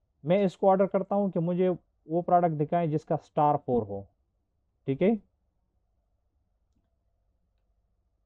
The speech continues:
आपने ये फ़िल्टर लाजिम लगाने हैं। ये फ़िल्टर के वजह से आपके लिए, अ, जो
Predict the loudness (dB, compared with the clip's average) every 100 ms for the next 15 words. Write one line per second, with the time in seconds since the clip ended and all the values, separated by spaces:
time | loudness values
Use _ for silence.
0 | _ _ _ _ -2 0 2 2 4 2
1 | 0 4 6 6 4 2 0 -6 -10 -16
2 | _ _ _ _ _ _ -20 -20 _ _
3 | -4 2 2 2 _ -2 0 0 -2 2
4 | 0 0 -2 0 2 0 0 -2 -2 -6
5 | -6 -4 -2 0 -2 -6 -14 -14 -12 -10
6 | -2 0 0